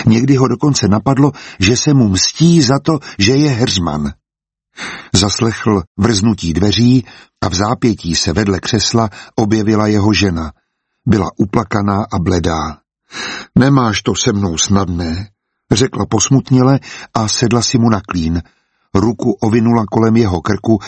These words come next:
a pokračovala. „Jsem hrozná. Vyčítám ti něco, za co mohu já sama.“ „Nic se nestalo, má drahá,“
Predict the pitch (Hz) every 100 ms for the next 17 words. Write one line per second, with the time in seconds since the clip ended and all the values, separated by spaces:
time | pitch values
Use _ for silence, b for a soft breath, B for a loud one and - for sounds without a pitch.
0 | B - - 104 101 95 - 90 85 87
1 | B B B 175 143 113 139 107 98 87
2 | 85 - b b 135 143 156 139 147 147
3 | 131 120 135 151 123 B B 131 - 143
4 | 143 120 107 117 107 - 98 92 78 69
5 | _ B B B B B B B 175 -
6 | 175 143 101 - - 127 110 98 98 90
7 | 73 92 80 78 78